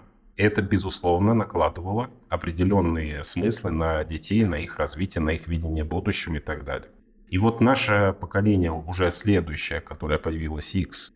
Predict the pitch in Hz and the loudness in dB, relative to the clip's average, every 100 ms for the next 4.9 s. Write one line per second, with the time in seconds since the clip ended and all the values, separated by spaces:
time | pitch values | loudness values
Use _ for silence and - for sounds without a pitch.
0 | _ 90 82 - 71 73 71 80 110 190 | _ -2 -2 -2 -6 -6 -2 0 2 0
1 | - 80 76 - _ _ - 95 107 127 | -2 -10 -10 -16 _ _ -2 4 6 8
2 | 135 120 82 101 104 98 92 - 92 95 | 4 0 -4 -4 -4 -4 -2 -2 -2 -2
3 | 101 - - _ - 117 277 95 - 76 | -4 -6 -12 _ 2 2 4 2 0 -4
4 | - - - _ - 92 - 80 | -6 -10 -10 _ -4 -2 -2 -8